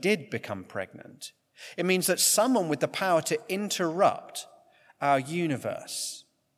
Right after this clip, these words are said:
to break the laws of nature he had established, is intruding from the outside. So if you think of our universe as a great wheel that turns predictably, measurably, reliably, then that first Christmas,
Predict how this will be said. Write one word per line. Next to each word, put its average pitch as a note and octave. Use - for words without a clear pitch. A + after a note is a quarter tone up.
to D#3+
break D3
the D3
laws E3
of C#3
nature D#3
he D3+
had C#3
established, B2+
is C#3
intruding C3+
from B2+
the B2
outside. A2
So F#3
if F3
you F#3+
think A#3
of G3
our E3
universe D3+
as C#3
a C#3
great E3
wheel D#3
that A2
turns D3
predictably, E3
measurably, D3
reliably, B2+
then B2
that E3
first D#3+
Christmas, -